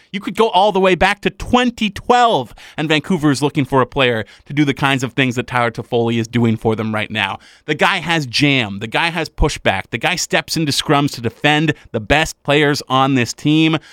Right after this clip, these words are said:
Uh, you know, the team has that in general right now. Bo Horvat talked about it after the game the other night, that it's not just Vancouver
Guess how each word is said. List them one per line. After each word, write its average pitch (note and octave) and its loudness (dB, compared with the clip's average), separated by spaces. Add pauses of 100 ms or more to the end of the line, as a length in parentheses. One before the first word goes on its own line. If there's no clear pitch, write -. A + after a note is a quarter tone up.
(320)
Uh, A2 -6
you B2+ -4
know, C3 0
the B2 -4
team A#3+ 4
has F3+ 0
that E3 2
in C#3 -2
general E3 2
right D#3+ 2
now. D#3 -2
Bo C#3+ 0
Horvat C3+ 0
talked B2+ -4
about B2 0
it A#2 -2
after A#2 -2
the A2 -8
game A2+ -2
the A#2 0
other A#2 2
night, A2+ 0
that G#2 -6
it's A2+ -8
not D3+ 2
just C3 -10
Vancouver B2 0